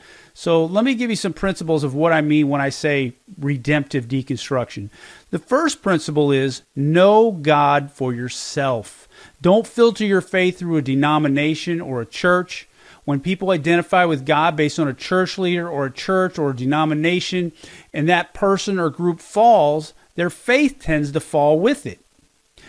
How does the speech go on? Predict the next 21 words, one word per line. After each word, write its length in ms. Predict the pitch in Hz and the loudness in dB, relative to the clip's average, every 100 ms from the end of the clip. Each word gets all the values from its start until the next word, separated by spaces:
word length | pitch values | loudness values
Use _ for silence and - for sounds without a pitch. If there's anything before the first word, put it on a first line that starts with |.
| - - | -8 2
When 160 | 170 | 4
our 100 | 175 | 4
faith 320 | - 214 226 | 2 2 2
is 140 | 208 156 | -2 0
based 300 | 190 190 202 | 2 2 0
on 80 | 185 | -4
a 60 | |
strong 520 | - - 170 185 190 - | -4 -4 0 2 2 -2
personal 600 | - 180 185 - 202 185 | -4 -2 0 -2 -4 -2
relationship 600 | 175 180 175 156 185 170 | 0 0 0 -2 -4 -4
with 180 | 139 | -2
God 320 | 151 156 185 143 | 0 2 2 0
through 200 | 160 147 | -4 0
regular 380 | 165 170 165 | 0 0 -2
prayer, 440 | 147 - 190 202 190 | -2 2 4 4 2
study 360 | - 165 139 | -2 -2 -2
of 100 | 131 | -2
Scripture, 440 | - - 202 - 190 | -4 0 0 0 -2
and 100 | 151 | -2
serving 380 | 170 156 151 165 | 0 0 2 2
others, 360 | 190 190 - | 4 2 0